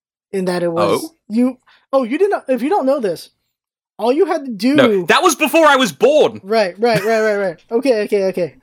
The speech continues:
Speaker 1: I am old. You just needed a C D writer, and you could copy a game. That's all you needed.
Speaker 2: <laughs>
Speaker 1: That's all you
Speaker 2: Really?
Speaker 1: needed. So, uh, all you had to do was just download the game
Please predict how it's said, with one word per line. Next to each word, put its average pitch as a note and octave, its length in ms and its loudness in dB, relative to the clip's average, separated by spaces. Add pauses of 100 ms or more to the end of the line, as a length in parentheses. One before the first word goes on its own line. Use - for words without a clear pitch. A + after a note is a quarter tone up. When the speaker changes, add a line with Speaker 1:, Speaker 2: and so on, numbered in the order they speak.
Speaker 1:
I E3+ 140 -6
am F3 140 -4
old. G3+ 400 -6 (1500)
You A#3+ 160 2
just C#4+ 180 -2
needed C4 200 0
a G3+ 60 0
C A#3 200 -2
D G#3+ 100 0
writer, D#3 400 -4 (140)
and D#3 720 -14
you F3+ 120 -10
could - 160 -6
copy E3+ 360 -10
a D#3 40 -10
game. C#3 360 -16 (300)
That's - 200 -14
all F3 220 -4
you F#3 180 -2
needed. E3 500 -8 (360)
Speaker 2:
<laughs> - 500 -18
Speaker 1:
That's G3+ 180 -2
all C4+ 220 0
you D4 120 -2
Speaker 2:
Really? C#4+ 300 4
Speaker 1:
needed. D#3 220 -4 (800)
So, A3+ 1040 -2 (840)
uh, G3+ 320 0 (140)
all A3+ 140 2
you D#4 80 0
had D#4+ 100 -4
to C#4+ 40 -8
do F4 100 2
was A3+ 120 -2
just G3 320 -4
download A3 460 0
the A3+ 60 -4
game C#4 680 -2